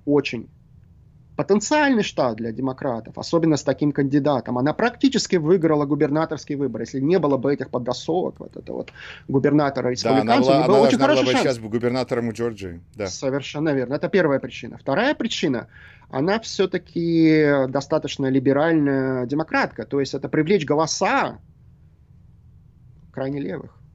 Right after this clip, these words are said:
Speaker 1: которые, в общем-то,
Speaker 2: Но
Speaker 1: не
Speaker 2: она
Speaker 1: особенно за
Speaker 2: крайне,
Speaker 1: Байдена.
Speaker 2: понимаете, она очень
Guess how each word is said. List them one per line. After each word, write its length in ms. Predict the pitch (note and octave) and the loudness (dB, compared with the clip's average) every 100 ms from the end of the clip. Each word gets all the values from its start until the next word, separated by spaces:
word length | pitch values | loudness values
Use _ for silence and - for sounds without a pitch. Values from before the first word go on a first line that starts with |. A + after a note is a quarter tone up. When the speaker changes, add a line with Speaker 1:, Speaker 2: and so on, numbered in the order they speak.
| - | -16
Speaker 1:
которые, 420 | C#3 C#3 C3+ C3+ | -4 2 4 4
в 60 | |
общем-то, 280 | C#3 C#3+ B2 | 4 0 2
Speaker 2:
Но 60 | C#3 | 4
Speaker 1:
не 40 | |
Speaker 2:
она 60 | F#3 | 4
Speaker 1:
особенно 240 | F3 D#3 | 4 4
за 40 | D3+ | 4
Speaker 2:
крайне, 200 | F#3+ A3 | 4 4
Speaker 1:
Байдена. 240 | A3 - | 2 2
Speaker 2:
понимаете, 400 | E3+ G3 G3+ D#3+ | 0 0 -2 0
она 180 | D3+ D#3+ | 0 0
очень 420 | D#3 F3+ - D#3+ | -4 -6 -4 -10